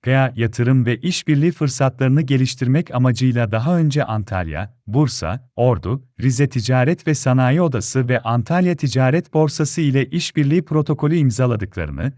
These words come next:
komşu iki ile Elazığ ve Malatya Ticaret ve Sanayi Odası ile de işbirliği protokolü imzalıyor olmaktan büyük bir memnuniyet duymaktayız.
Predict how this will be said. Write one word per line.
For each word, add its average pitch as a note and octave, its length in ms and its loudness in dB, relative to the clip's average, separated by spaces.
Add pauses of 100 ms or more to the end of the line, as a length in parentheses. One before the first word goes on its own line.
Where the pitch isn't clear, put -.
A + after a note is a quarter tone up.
(160)
komşu C3 360 2
iki C3+ 280 -6
ile D3+ 180 2
Elazığ A#2 560 0
ve C3 100 2
Malatya C#3+ 480 0
Ticaret B2+ 580 0
ve D#3+ 80 2
Sanayi C3 460 2
Odası D#3 360 0
ile C#3+ 240 2
de C3+ 160 0
işbirliği D#3+ 560 0
protokolü D3 520 0
imzalıyor C#3+ 540 2
olmaktan D#3 600 2
büyük F3 260 0
bir E3 120 2
memnuniyet D3 580 4
duymaktayız. D#2+ 680 -2